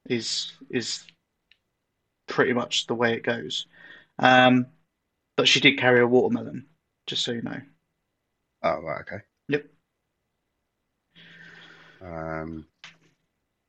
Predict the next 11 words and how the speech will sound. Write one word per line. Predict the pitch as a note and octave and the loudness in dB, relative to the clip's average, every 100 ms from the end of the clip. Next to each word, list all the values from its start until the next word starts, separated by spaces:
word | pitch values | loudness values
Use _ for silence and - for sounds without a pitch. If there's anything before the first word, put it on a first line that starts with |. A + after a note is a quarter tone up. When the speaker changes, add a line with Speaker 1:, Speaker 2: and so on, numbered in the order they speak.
| - | -10
Speaker 2:
would | G2 - | -8 -8
you | F2+ | -10
say | F2 F#2+ F2 F2 E2+ - _ _ _ _ _ _ - - _ _ _ _ _ _ | -4 0 2 2 -2 -8 _ _ _ _ _ _ -20 -20 _ _ _ _ _ _
this | G2 - | -10 -4
overload | F2 F2 F2+ D#2+ C2+ - _ _ _ | -4 -2 0 0 -2 -14 _ _ _
at | D2 - | -14 -10
any | D2+ | -12
point? | D2+ C#2+ - _ _ _ _ _ _ | -10 -12 -12 _ _ _ _ _ _
Speaker 1:
<laughs> | D#3 - F#3+ - - _ _ _ _ - _ _ _ _ _ _ _ | -8 -6 -10 -12 -20 _ _ _ _ -20 _ _ _ _ _ _ _
Mm-hmm. | D#3+ C#3+ E3+ G#3+ _ _ _ _ _ _ _ _ _ _ - - - _ | 0 0 0 -4 _ _ _ _ _ _ _ _ _ _ -6 -4 -4 _
Yeah. | C#3+ A#2+ | 0 0